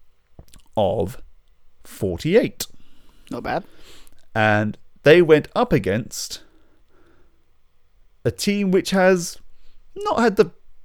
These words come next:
Speaker 1: best viewing relationship with the Callaway title. Um,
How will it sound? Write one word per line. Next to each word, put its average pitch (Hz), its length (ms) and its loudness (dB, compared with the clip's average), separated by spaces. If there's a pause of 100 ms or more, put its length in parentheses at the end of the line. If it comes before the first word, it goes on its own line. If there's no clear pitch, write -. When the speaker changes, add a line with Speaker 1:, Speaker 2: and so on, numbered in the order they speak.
(600)
Speaker 1:
best - 240 8
viewing 131 320 2
relationship 113 540 2
with 110 100 -2
the 107 80 2
Callaway 101 500 6
title. 151 580 4 (1120)
Um, 110 500 4